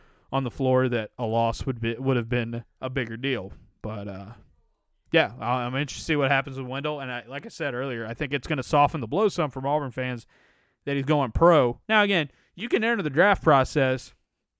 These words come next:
and pull out and decide to go back to college.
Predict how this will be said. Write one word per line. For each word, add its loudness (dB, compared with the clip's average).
and -8
pull 6
out 6
and -8
decide 2
to 0
go 4
back 0
to -16
college. 2